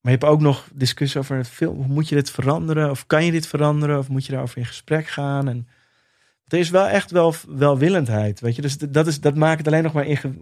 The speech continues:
Kafkaesker, dat je gewoon denkt, "Maar hoe komt het dan steeds op hetzelfde uit?" Maar nee, ja, leuk. Ik hoop, eh,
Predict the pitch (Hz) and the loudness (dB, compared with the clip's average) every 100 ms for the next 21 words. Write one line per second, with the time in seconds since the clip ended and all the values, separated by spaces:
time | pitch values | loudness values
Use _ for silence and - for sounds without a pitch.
0 | 78 160 156 - 135 127 147 160 - 127 | -2 0 0 2 2 2 0 -2 0 2
1 | 113 120 135 131 131 131 120 - _ _ | 2 0 0 2 2 2 0 -8 _ _
2 | _ _ _ _ - 120 123 156 160 143 | _ _ _ _ 0 4 4 4 2 2
3 | 139 131 127 - 139 139 - - 127 - | 4 2 2 2 2 2 -2 -10 -12 -10
4 | 123 135 123 117 131 139 113 - _ _ | -10 -6 -6 -6 -6 -4 -6 -10 _ _
5 | _ _ _ _ _ _ _ _ - 123 | _ _ _ _ _ _ _ _ 0 4
6 | 120 120 113 151 135 147 98 - - 120 | 4 4 4 2 4 2 0 -6 -2 2
7 | 160 175 127 127 131 120 113 107 107 104 | 2 0 0 2 0 0 0 2 2 0
8 | 104 | -4